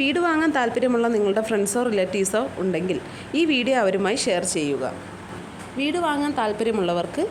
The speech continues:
ബാങ്ക് ലോൺ ആവശ്യമുള്ളവരാണ് നിങ്ങളെങ്കിൽ കെ ആർ പ്രോപ്പർട്ടീസ്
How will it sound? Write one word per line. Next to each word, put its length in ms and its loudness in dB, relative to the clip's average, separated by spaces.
ബാങ്ക് 340 0
ലോൺ 240 2
ആവശ്യമുള്ളവരാണ് 920 0
നിങ്ങളെങ്കിൽ 560 0
കെ 160 0
ആർ 160 -2
പ്രോപ്പർട്ടീസ് 460 0